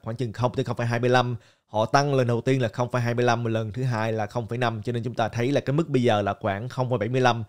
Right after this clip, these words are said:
cho đến một phần trăm là lãi suất của Fed. Và chúng ta có thể nhìn vào một cái dữ liệu. Đây là cái dữ liệu, à, C M E Futures. Có nghĩa là chúng ta thấy được là hợp đồng tương lai của lãi suất. Chúng ta có thể thấy được là bất cứ cái gì cũng có hợp đồng tương lai hết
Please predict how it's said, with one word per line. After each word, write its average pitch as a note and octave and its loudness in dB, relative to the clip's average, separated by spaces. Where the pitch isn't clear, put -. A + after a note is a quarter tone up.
cho D3+ -2
đến D3 4
một A#2 2
phần A2+ -6
trăm B2 2
là A2 -4
lãi G2+ -2
suất - -4
của A#2+ -4
Fed. D#3 4
Và C3 4
chúng E3+ -4
ta D3 8
có E3 4
thể A#2+ 2
nhìn B2+ -2
vào A2+ 4
một A2 -2
cái C3+ 0
dữ A#2+ 0
liệu. A2+ 2
Đây C3+ 4
là A#2 2
cái B2 -4
dữ A2+ -2
liệu, G#2+ 0
à, G#2+ -2
C - -10
M C3+ 0
E C#3 4
Futures. C3+ 2
Có D#3+ -4
nghĩa C#3 2
là C#3 4
chúng C#3 -4
ta C3 4
thấy C3 0
được A2+ 0
là A2 0
hợp G2+ -4
đồng A2 -2
tương C#3+ 0
lai A#2 2
của B2 -4
lãi G#2+ 0
suất. F#3 0
Chúng C#3+ -6
ta B2+ 2
có B2+ 0
thể B2 0
thấy C#3 -2
được A2+ -2
là G#2 0
bất - 0
cứ F3+ 2
cái D#3+ 2
gì B2 0
cũng A2+ -4
có B2 -6
hợp B2 2
đồng G2+ -4
tương A#2 -4
lai A2+ 2
hết D3 2